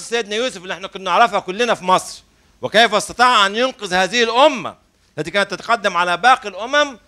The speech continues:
ويفعل مجتمعها المدني داخليا وخارجيا،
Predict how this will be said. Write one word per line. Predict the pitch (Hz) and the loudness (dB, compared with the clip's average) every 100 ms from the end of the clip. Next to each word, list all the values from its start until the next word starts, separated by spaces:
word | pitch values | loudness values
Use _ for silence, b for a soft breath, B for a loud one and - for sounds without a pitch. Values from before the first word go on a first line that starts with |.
| _ _ 147 | _ _ -2
ويفعل | 170 170 226 233 208 214 | -2 2 4 4 4 -2
مجتمعها | 185 160 165 185 214 190 | -8 -14 -8 -2 0 0
المدني | 185 165 214 226 226 | -4 -6 -6 -4 -6
داخليا | 190 165 - 170 185 185 | -4 -4 -4 -4 -2 0
وخارجيا، | 170 - 160 151 185 233 220 | -2 -4 -4 -2 2 2 2